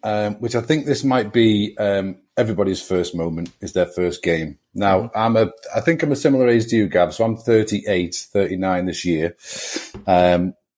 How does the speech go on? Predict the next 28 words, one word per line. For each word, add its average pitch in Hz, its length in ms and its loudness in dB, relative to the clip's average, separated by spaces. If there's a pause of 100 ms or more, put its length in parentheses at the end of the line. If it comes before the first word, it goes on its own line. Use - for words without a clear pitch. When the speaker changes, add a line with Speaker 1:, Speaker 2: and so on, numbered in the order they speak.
(160)
Speaker 2:
Similar 98 320 0
Speaker 1:
and 90 180 4
Speaker 2:
enough. - 360 -2 (720)
Speaker 1:
It's 95 160 -6
similar 92 380 0
enough. 90 340 -4 (200)
And, 90 260 -2
uh, 92 200 0
my 113 200 2
first 117 400 0
game, 92 220 2
believe 95 240 2
it 98 40 -4
or 92 120 0
not, 87 240 -2
was 90 160 -8
in 92 100 -4
nineteen 127 380 -2
ninety-two, 117 680 0
where 95 180 0
my 98 140 -4
mother 107 320 0
took - 180 -4
me 104 100 -12
to 95 80 -10
my 92 100 -4
first 95 360 -4
game. 113 300 4